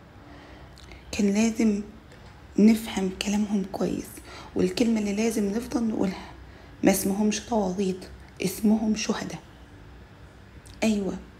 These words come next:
وده اللي لازم إحنا نقوله لولادنا ونعلمه لهم.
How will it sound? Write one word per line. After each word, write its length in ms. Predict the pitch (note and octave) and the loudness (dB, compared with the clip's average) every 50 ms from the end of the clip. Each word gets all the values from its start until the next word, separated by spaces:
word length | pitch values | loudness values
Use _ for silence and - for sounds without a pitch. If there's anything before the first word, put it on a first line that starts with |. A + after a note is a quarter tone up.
| - - - - - - - - - | -20 -20 -20 -18 -18 -18 -8 -2 2
وده 100 | F#3 G#3+ | 4 4
اللي 160 | G#3+ G#3 G3+ | 4 4 2
لازم 340 | G3 G3+ G#3+ G#3+ A3 G3+ - - - | 2 0 0 0 0 -2 -2 -4 -4
إحنا 300 | - - - - F#3 F#3 F3+ - - - - - - - - G3+ | -4 -4 -2 0 0 0 0 -2 -8 -16 -16 -18 -18 -4 -2 0
نقوله 460 | G3 - - A3+ A#3 A3 G#3+ G#3 G#3 G#3 - - - - - - - - | 2 4 4 4 4 4 4 2 0 -2 -6 -12 -18 -20 -20 -12 0 2
لولادنا 480 | G3 G3 F#3+ F#3 G3 F#3+ F#3+ - F#3+ F#3+ - - - - | 4 4 4 4 2 2 0 -2 -6 -6 -8 -10 -6 -2
ونعلمه 560 | F3+ F3 E3+ F3 F3 F#3 F#3+ F3+ F3+ F3+ G3 | 0 0 0 0 -2 -2 0 -2 0 -2 -2
لهم. 240 | G3 F#3 F3 E3+ - | -2 -2 -2 -4 -6